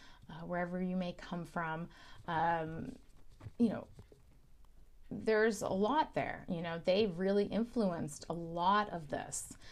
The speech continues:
Uh, and so now it's time for you to strip yourself from, uh, that past conditioning and kind of be,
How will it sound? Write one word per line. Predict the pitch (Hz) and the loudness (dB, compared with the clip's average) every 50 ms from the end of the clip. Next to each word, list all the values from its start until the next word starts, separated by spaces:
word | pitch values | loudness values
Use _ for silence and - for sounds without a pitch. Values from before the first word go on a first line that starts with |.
| - - - - - - - | -16 -16 -18 -18 -14 -10 -6
Uh, | 165 160 160 160 160 - - | -4 -2 -2 -2 -2 -2 -2
and | 175 170 170 | -4 -4 -4
so | 170 - 180 170 | -2 -2 0 0
now | 165 165 165 165 180 190 | 0 0 0 2 2 2
it's | 190 185 - | 2 -2 -4
time | - - 180 175 190 190 | -6 -4 -2 -2 -2 -2
for | - 190 | -2 -2
you | 185 185 170 | -2 0 -2
to | 170 | -4
strip | - - - - 214 247 247 - | -6 -8 -6 -4 -4 -4 -2 -2
yourself | 220 202 - - 165 147 135 143 143 - | -4 -4 -2 -2 0 0 0 -2 -4 -2
from, | - 190 190 214 208 196 190 185 - - - | 2 2 4 4 4 4 4 2 0 -4 -8
uh, | - - - - - - - - - - - - 175 190 | -8 -6 -6 -6 -6 -6 -8 -12 -14 -12 -10 -10 -6 0
that | - 170 160 170 - - | 2 2 2 2 0 -4
past | - - 170 165 165 - - | -6 -2 -2 -2 -2 -2 -4
conditioning | 190 170 160 180 202 - - 302 277 214 147 131 156 - - - - - - | -4 -2 0 0 0 0 2 2 2 2 2 0 -4 -6 -10 -14 -14 -10 -8
and | - 170 170 | -6 -6 -6
kind | - - 165 180 220 | -4 -2 0 2 2
of | 208 | 2
be, | 196 214 202 185 | 2 2 0 0